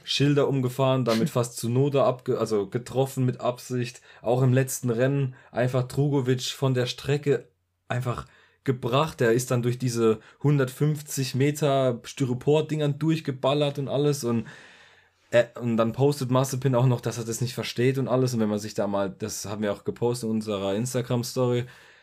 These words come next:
Speaker 1: was dann die Leute halt drunter schreiben, also beliebt ist der halt leider nicht.
Speaker 2: Nee, aber dafür haben sie Mick Schumacher, das ist so der Sonnenschein der Formel zwei
Speaker 1: Ja,
Speaker 2: gewesen.
Speaker 1: genau.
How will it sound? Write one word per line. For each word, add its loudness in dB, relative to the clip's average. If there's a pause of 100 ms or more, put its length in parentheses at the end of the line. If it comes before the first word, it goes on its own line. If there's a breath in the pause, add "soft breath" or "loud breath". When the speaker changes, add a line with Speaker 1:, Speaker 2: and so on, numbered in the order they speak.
(240 loud breath)
Speaker 1:
was -6
dann 2
die 0
Leute 2
halt 0
drunter 2
schreiben, 0
also -4
beliebt -4
ist -8
der -2
halt -2
leider 2
nicht. 0
Speaker 2:
Nee, 0 (440 loud breath)
aber 4
dafür 0
haben 0
sie -2
Mick -4
Schumacher, 0
das -6
ist -8
so 0
der -4
Sonnenschein -4
der -2
Formel -6
zwei -4
Speaker 1:
Ja, 0 (100)
Speaker 2:
gewesen. 0
Speaker 1:
genau. -2